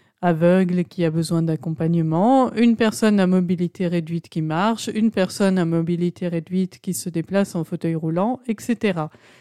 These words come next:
Chaque besoin spécifique a son code. Mais ce qui est fort, c'est que les employés de l'assistance n'ont absolument aucun scrupule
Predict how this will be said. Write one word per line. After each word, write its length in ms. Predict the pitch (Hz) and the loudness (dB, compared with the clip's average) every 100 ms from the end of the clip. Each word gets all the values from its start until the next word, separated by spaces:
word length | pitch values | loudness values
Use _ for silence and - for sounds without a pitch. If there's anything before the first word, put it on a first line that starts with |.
| _ - | _ -10
Chaque 400 | - 254 240 - | 2 2 2 -2
besoin 360 | 185 190 185 170 | 0 2 2 0
spécifique 600 | - 156 185 - 302 240 | -2 -6 -6 -4 -4 -2
a 140 | 233 240 | 0 0
son 200 | 240 202 | 2 -2
code. 360 | - 151 151 - _ _ _ _ - | 0 -4 -4 -14 _ _ _ _ 2
Mais 100 | 240 | 2
ce 140 | - | 4
qui 160 | 349 359 | 2 4
est 80 | 285 | 2
fort, 480 | - 185 190 - | 4 4 4 0
c'est 160 | - 214 | -4 0
que 100 | 185 | 2
les 260 | 170 170 214 | 2 2 2
employés 460 | 285 269 226 180 | 2 2 2 2
de 120 | 165 | 2
l'assistance 720 | 165 202 - 233 - 165 160 - | 2 2 0 -6 -2 -2 -2 -2
n'ont 160 | 170 180 | -2 0
absolument 640 | 208 - 185 180 156 - | -2 0 0 2 0 -2
aucun 280 | 262 285 320 | -4 0 0
scrupule 560 | 294 - 233 - 196 | 0 0 -2 0 -2